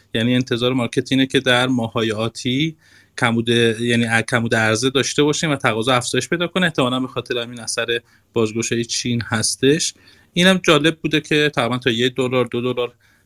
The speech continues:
یک دلار فکر می‌کنم بالاتر توی مثلاً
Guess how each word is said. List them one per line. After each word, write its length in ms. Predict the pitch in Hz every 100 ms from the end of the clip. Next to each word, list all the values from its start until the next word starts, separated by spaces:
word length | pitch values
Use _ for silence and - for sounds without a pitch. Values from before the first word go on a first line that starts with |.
| _ -
یک 260 | 120 143
دلار 240 | 143 131 127
فکر 220 | 127 123
می‌کنم 440 | 120 - 123 123
بالاتر 560 | 120 107 107 - 123 131 -
توی 280 | 131 120
مثلاً 400 | 117 113 104 110